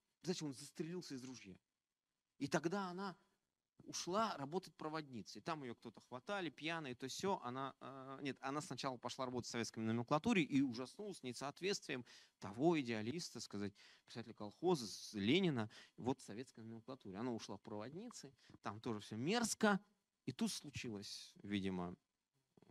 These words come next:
так сказать, смерть Сталина, и она увидела настоящих людей с плотно сжатыми губами, едущих с востока на запад.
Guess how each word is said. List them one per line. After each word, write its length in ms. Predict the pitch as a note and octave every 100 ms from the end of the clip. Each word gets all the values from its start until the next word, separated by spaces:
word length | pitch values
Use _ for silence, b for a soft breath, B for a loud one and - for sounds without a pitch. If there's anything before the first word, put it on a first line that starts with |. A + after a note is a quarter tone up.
| - -
так 140 | G2+ G2
сказать, 380 | - G2 F2+
смерть 400 | - - G2 -
Сталина, 580 | - - G#3 F#3 D#3+ C3+ b b b
и 80 | A2+
она 160 | B2
увидела 240 | D#3+ D#3 C3
настоящих 460 | A#2+ C3 B2+ -
людей 320 | C3 A#2 F#2+ C#2+
с 100 | -
плотно 380 | A#2+ A#2 G#2
сжатыми 400 | F#2+ G#2+ G2 F#2+ F#2+
губами, 360 | G#2 C3+ D3+
едущих 600 | A2+ A#2+ A#2 A#2 - -
с 160 | - -
востока 580 | G#2+ - - - C#3 B2
на 120 | B2
запад. 280 | G#2 F2+